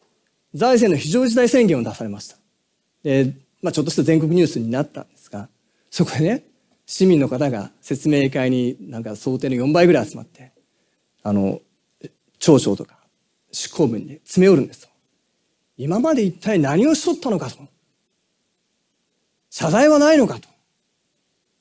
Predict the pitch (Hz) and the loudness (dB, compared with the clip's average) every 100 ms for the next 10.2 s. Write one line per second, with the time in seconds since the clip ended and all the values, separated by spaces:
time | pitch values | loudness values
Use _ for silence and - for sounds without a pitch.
0 | _ - 143 180 190 185 - 233 277 277 | _ -8 -4 0 0 0 -2 0 2 2
1 | 349 233 175 277 240 294 269 240 240 185 | 0 -6 -4 -2 0 0 0 0 0 -2
2 | 135 _ _ _ - 180 156 160 151 - | -4 _ _ _ -6 -2 0 0 -2 -8
3 | _ _ _ _ 170 226 208 143 139 233 | _ _ _ _ -4 0 0 0 0 2
4 | 214 170 143 113 135 - 123 131 - - | 2 0 -4 -10 -12 -10 -10 -12 -16 -20
5 | _ _ _ _ _ _ _ _ - 190 | _ _ _ _ _ _ _ _ -6 -2
6 | 262 285 311 311 311 311 311 311 233 - | 2 2 2 2 2 2 2 2 0 -4
7 | _ - - 254 262 302 302 294 139 104 | _ -18 -2 2 2 2 0 0 -2 -4
8 | _ _ _ _ _ _ _ _ _ 139 | _ _ _ _ _ _ _ _ _ -6
9 | 208 311 349 277 196 202 254 190 170 170 | 2 4 4 4 2 0 2 2 2 -2
10 | 131 | -8